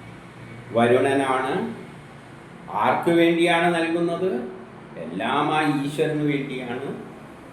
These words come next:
നമ്മൾ കർമ്മം അനുഷ്ഠിക്കുന്നത്. കാരണം ആ ഈശ്വരൻ,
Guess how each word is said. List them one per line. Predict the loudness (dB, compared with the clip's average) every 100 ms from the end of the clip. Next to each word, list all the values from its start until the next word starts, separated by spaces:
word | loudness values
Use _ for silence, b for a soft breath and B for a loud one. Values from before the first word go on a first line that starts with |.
| -6
നമ്മൾ | 0 0
കർമ്മം | 2 0 0 -2
അനുഷ്ഠിക്കുന്നത്. | -4 -6 -6 -8 -8 -8 -8 -14 -16 -2
കാരണം | 0 0 -2 -2
ആ | 2 2 2 0
ഈശ്വരൻ, | -2 0 0 0 -2